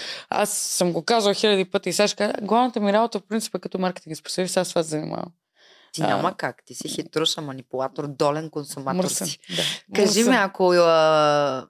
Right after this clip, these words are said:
Speaker 2: Ивка Бебе трябва да избира между кариерата и перфектното семейство?
Speaker 1: Кариера.
Speaker 2: Добре.
Speaker 1: Без да се замисля.
Speaker 2: Ако искаш да имаш деца, какви биха били те?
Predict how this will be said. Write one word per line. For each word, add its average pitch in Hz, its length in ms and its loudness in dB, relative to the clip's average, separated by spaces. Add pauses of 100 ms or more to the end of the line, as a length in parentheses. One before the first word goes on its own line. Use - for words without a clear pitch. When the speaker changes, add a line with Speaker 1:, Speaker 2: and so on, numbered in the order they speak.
Speaker 2:
Ивка 156 260 -2
Бебе 180 240 2
трябва 180 220 0
да 170 80 -4
избира 170 260 -4
между 156 200 -6
кариерата 165 540 -4
и 165 120 -6
перфектното 156 460 -8
семейство? 151 640 -10
Speaker 1:
Кариера. 147 360 -2 (760)
Speaker 2:
Добре. 123 180 -6
Speaker 1:
Без 175 140 2
да 147 60 -6
се 147 180 -8
замисля. 147 340 -16 (200)
Speaker 2:
Ако 156 260 -4
искаш 175 280 -4
да 160 80 -6
имаш 175 220 -4
деца, 151 340 -4
какви 156 260 -12
биха 151 300 -10
били 127 320 -16
те? 117 120 -20